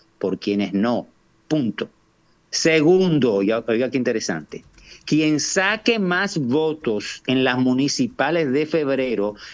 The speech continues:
sea apoyado por las demás en la primera vuelta electoral.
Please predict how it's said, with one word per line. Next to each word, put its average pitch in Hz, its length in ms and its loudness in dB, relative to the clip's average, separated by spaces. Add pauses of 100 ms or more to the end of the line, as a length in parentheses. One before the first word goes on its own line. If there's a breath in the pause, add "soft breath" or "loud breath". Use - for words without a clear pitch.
sea 165 420 2
apoyado 147 880 0
por 117 180 0
las 110 160 0
demás 113 580 -2 (880)
en 120 220 -2
la 113 180 -2
primera 107 460 0
vuelta 110 460 -2
electoral. 78 580 -6